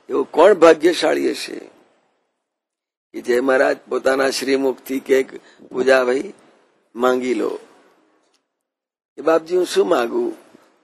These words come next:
ત્રણ, ત્રણ વખત પૂજાભાઈને આજ્ઞા કરી, "માગી લો પૂજાભાઈ, તમે ખૂબ સેવા કરી છે." "ઘણો ભાવ ભરી સેવા કીધી, ત્યારે ગુરુજીએ ઉર્મા લીધી."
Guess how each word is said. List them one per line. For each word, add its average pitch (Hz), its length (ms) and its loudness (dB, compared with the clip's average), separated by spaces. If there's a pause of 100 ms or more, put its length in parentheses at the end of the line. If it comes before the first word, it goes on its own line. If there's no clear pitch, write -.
(100)
ત્રણ, 165 260 4
ત્રણ 220 320 4
વખત 170 360 2 (880)
પૂજાભાઈને 151 800 2 (300)
આજ્ઞા 139 360 0
કરી, 131 280 -4 (120)
"માગી 147 500 0
લો 160 140 4
પૂજાભાઈ, - 520 -12 (100)
તમે 135 180 -2
ખૂબ 165 240 0
સેવા 139 320 4
કરી 60 260 -8
છે." - 140 -20 (600)
"ઘણો 143 200 0
ભાવ 135 440 0
ભરી 131 260 -2
સેવા 120 480 -2
કીધી, 113 540 -12 (380)
ત્યારે 131 260 2
ગુરુજીએ 117 760 -2
ઉર્મા 110 440 -4
લીધી." - 520 -12